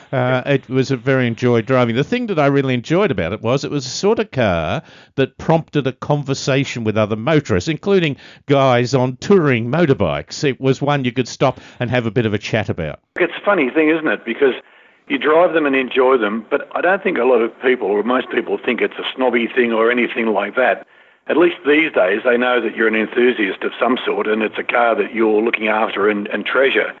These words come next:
Speaker 2: And that brings all sorts of people around. Uh,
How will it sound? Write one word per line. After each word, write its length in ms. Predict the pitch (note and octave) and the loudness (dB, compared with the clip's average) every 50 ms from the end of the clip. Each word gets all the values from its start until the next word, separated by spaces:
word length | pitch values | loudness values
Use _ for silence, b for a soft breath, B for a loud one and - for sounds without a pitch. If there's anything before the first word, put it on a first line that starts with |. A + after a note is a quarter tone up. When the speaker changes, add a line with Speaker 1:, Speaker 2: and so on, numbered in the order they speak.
| b b b b b b b b b | b b b b b b b b b
Speaker 2:
And 380 | B2+ C3 C3+ C3+ C3 C3+ C3+ - | -2 0 0 0 -2 -4 -2 2
that 240 | F#3+ F#3 - - - | 2 2 0 0 -2
brings 320 | F3 E3+ E3+ D#3 A#2 G#2+ | 0 2 2 2 2 2
all 180 | C3+ D3+ D3 C3 - | 4 4 2 2 2
sorts 180 | C#3 C3 - | 2 0 0
of 120 | A#2 G#2 - | -2 -6 -4
people 280 | - B2 A#2+ A2+ A2 | -2 -2 0 0 2
around. 420 | A2+ A2 A2 A#2 A#2+ A#2 G#2+ G2 A2+ | 2 2 2 2 0 -2 -2 0 0
Uh, 140 | A#2 G#2+ | -2 -2